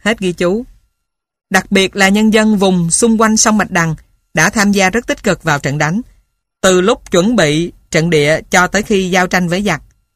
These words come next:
Nhiều người được nhân dân và triều đình ghi công. Tên tuổi và sự tích còn lưu truyền trong các gia phả,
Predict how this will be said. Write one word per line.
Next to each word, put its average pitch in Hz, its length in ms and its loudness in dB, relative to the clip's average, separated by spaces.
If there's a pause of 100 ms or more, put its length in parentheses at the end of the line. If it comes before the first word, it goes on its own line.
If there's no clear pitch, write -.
(360)
Nhiều 196 180 4
người 190 220 2
được 175 320 0
nhân 226 260 2
dân 214 440 0
và 175 260 2
triều 185 160 -2
đình 165 200 0
ghi 190 140 -2
công. 196 260 0 (640)
Tên 226 200 2
tuổi 175 300 2
và 190 200 0
sự 160 160 -2
tích 240 180 -2 (220)
còn 185 260 0
lưu 208 220 2
truyền 170 320 0 (300)
trong 190 200 0
các 240 180 -6
gia 196 160 0
phả, 160 380 -4